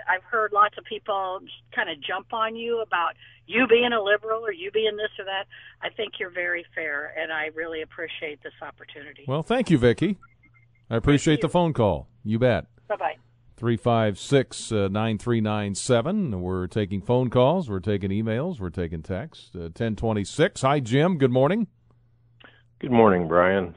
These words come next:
Speaker 3: Good job as usual.
Speaker 2: Thank you.
Speaker 3: <laughs> Uh, I have actually been hold, on hold for seven or eight minutes, and a couple of things have been covered that I was gonna touch on. Uh, one of them, Greg did mention,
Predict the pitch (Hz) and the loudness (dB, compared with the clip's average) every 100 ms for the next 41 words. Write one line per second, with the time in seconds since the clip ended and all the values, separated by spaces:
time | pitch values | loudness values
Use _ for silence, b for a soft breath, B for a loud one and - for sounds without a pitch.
0 | - 120 113 101 110 117 120 120 117 95 | -6 -2 2 6 8 8 8 6 2 -4
1 | 85 - 71 64 - _ - 220 - 80 | -6 -8 -12 -12 -16 _ -2 -2 -4 -6
2 | - - 113 - - - 117 104 - - | -8 -8 -8 -8 -14 -10 -8 -10 -14 -18
3 | - - - 117 117 110 104 87 - - | -20 -20 2 6 8 10 8 6 4 -6
4 | _ _ _ _ _ _ - - - - | _ _ _ _ _ _ -20 -16 -14 -12
5 | - - 127 127 113 113 117 - 101 101 | -10 0 6 8 8 8 6 2 -2 0
6 | 95 104 95 92 101 98 92 104 98 80 | 2 2 0 -4 -2 -2 2 2 2 -6
7 | - 101 92 90 87 98 92 85 - - | 2 4 4 2 2 -2 -2 -2 -6 -18
8 | - _ - - 90 87 85 - 101 - | -20 _ -20 -4 -2 -2 -4 2 2 2
9 | 82 - 92 87 85 - 82 85 82 87 | -6 -2 -2 -2 -6 -12 -10 -10 -2 -2
10 | 80 76 82 78 76 85 80 - 92 - | -2 -4 -4 -4 -8 -10 -10 -2 -2 0
11 | 78 78 - B B B B - 87 82 | -6 -6 -10 B B B B 0 4 4
12 | 76 73 - 208 120 101 95 90 87 82 | 4 -2 -8 0 6 6 6 4 0 -6
13 | 80 90 87 82 85 87 87 85 - 87 | -6 2 4 4 -2 -2 0 -2 -4 -8